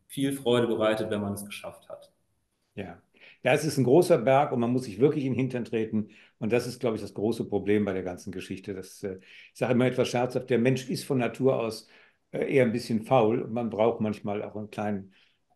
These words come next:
Speaker 2: Schubser. Und dieses Ziel vor Augen, das darf man nicht vergessen und das ist eine gute Idee. Also nicht nochmal schreiben wollen.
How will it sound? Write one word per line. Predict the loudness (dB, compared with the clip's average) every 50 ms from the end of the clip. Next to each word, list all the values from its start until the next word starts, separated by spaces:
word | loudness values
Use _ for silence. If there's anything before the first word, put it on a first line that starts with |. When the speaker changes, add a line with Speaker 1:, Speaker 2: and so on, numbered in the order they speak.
| _ _
Speaker 2:
Schubser. | 0 0 0 0 0 -4 -4 -6 -6 -6 -8 -8
Und | -8 -8 -8 -8 -10 -16 _ _ _ -18 -18 -8 -4
dieses | 2 2 2 2 2 -2 -4 -6 -10 -12
Ziel | -4 -2 0 0 0 0
vor | 0 0 0 2 4
Augen, | 4 4 4 2 0 -4 -4 -10 _ _ _
das | -10 -10 -2
darf | 2 2 2 2 2
man | 0
nicht | 0 0 0
vergessen | -2 -2 -2 -2 -4 -4 -4 -6 -6
und | -6 -6 -8
das | -10 -10 -10
ist | -10 -10
eine | -6 -4
gute | -4 -4 -2 -2
Idee. | -4 -2 -2 -2 -2 -4 -6 -10 -18 -20 -20 _ _ _
Also | -6 -2 2 2
nicht | 2 2 4
nochmal | 2 2 2 2 2 0 0 0
schreiben | -2 -2 -2 0 0 0 0
wollen. | 2 2 2 0 0 -4